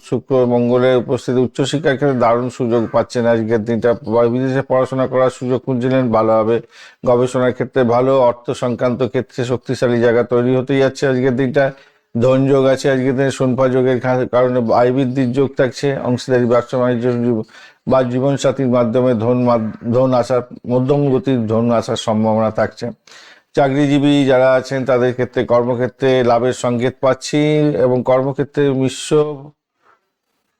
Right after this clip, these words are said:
আহ, পরিশ্রম করুন ভাই, আহ, মি-, আহ, স্বীকৃতি মিলবে আজকের দিনটা, খারাপ হবে বলে মনে হয় না। মঙ্গল, শুক্র দগ্ধ অবস্থায় আছে, ঊর্ধ্বতন কর্তৃপক্ষের সঙ্গে কথা বলার সময় সংযত থাকবেন। আর,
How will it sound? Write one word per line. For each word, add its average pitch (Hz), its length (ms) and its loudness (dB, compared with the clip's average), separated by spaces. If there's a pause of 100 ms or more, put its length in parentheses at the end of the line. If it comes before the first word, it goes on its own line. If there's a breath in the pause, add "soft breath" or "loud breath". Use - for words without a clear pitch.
(100)
আহ, 135 420 2
পরিশ্রম 165 480 0
করুন 135 280 2
ভাই, 117 140 2
আহ, 117 420 0
মি-, 117 480 0
আহ, 123 280 2
স্বীকৃতি 151 500 -2
মিলবে 117 360 2
আজকের 110 300 0
দিনটা, 113 280 -2
খারাপ 135 320 0
হবে 123 280 2
বলে 123 200 2
মনে 117 220 0
হয় 113 180 -2
না। 110 160 -6 (680)
মঙ্গল, 135 320 2
শুক্র 139 340 -2
দগ্ধ 123 340 2
অবস্থায় 135 420 2
আছে, 127 160 -2
ঊর্ধ্বতন 135 460 -2
কর্তৃপক্ষের 131 460 -2
সঙ্গে - 240 -2
কথা 127 260 0
বলার 131 200 0
সময় 139 260 -2
সংযত 123 460 0
থাকবেন। 131 520 0
আর, 123 360 2